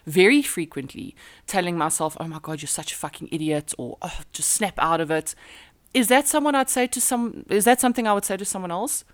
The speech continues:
Probably. <laughs> But that's just me.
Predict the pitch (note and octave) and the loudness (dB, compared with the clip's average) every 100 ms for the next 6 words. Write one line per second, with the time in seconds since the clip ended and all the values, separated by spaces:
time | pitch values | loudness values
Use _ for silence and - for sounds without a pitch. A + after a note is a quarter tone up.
0 | _ _ _ - D#3+ B2+ C3+ C3 B2+ - | _ _ _ 2 4 4 -2 2 4 4
1 | - - - - - A4+ - _ _ _ | 0 -14 -18 -20 -8 -8 -8 _ _ _
2 | _ _ _ _ _ _ - - - - | _ _ _ _ _ _ -10 -8 -8 -8
3 | - F#4 F#4+ F4+ - - E4 D#4+ - C#4 | 4 6 10 10 8 2 2 2 2 2
4 | C3+ | 0